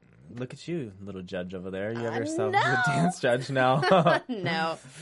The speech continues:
Speaker 1: I see the mistake up there with your
Speaker 2: I
Speaker 1: arm.
Speaker 2: saw that mistake. That will be
Speaker 1: <laughs>
Speaker 2: minus ten points, ladies.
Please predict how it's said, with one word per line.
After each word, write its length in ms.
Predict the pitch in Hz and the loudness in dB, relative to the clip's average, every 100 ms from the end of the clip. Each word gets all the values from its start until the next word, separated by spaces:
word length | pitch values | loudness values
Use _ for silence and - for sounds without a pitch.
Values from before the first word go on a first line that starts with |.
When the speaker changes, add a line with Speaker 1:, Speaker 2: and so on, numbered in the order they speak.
| 170 - | -18 -12
Speaker 1:
I 60 | 120 | -10
see 300 | - - 123 | -6 -4 -2
the 100 | 113 | -2
mistake 380 | 107 - 113 123 | -6 -6 -6 -6
up 100 | 123 | -8
there 280 | 123 139 143 | -6 -6 -6
with 180 | 120 | -10
your 240 | 107 98 95 | -12 -12 -6
Speaker 2:
I 140 | 294 | -4
Speaker 1:
arm. 140 | 220 220 | -2 0
Speaker 2:
saw 180 | 196 190 | 0 2
that 180 | 196 | 2
mistake. 460 | 180 185 - 196 233 | 0 -4 -6 -6 -4
That 100 | 254 | -2
will 160 | 196 180 | 0 0
be 80 | |
Speaker 1:
<laughs> 120 | 185 190 | 0 0
Speaker 2:
minus 260 | 202 208 | -2 -4
ten 220 | - 226 | -6 -8
points, 320 | 202 190 185 170 | -6 -8 -4 -2
ladies. 380 | 151 160 165 | 2 0 0